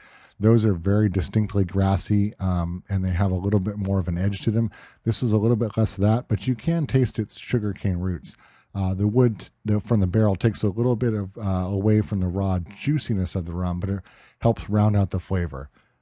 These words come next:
Uh, when it comes to the finish, it's, uh, smooth and long, albeit, uh, pretty mellow.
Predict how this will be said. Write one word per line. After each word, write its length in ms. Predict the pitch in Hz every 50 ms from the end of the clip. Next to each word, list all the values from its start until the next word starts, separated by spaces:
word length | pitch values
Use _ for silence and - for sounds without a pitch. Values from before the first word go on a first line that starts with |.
| _ _ _ _ -
Uh, 160 | 98 98 101
when 120 | 104 110
it 60 | 113 110
comes 200 | 135 135 131 104
to 60 | 117
the 120 | 110 107
finish, 420 | 98 - 165 170 175 160 - - - _
it's, 220 | - 113 - - 123
uh, 260 | 117 113 107 107 104
smooth 640 | 113 - - - 165 175 175 175 175 175 170 165 - -
and 180 | 120 107 107
long, 420 | 110 113 120 120 120 123 127 135 - -
albeit, 380 | 101 104 104 101 113 110 113 - _ _ - 104 95 104 - -
uh, 200 | - 110 104 101
pretty 220 | 98 - - 156 135
mellow. 500 | 107 104 104 110 110 123 131 143 151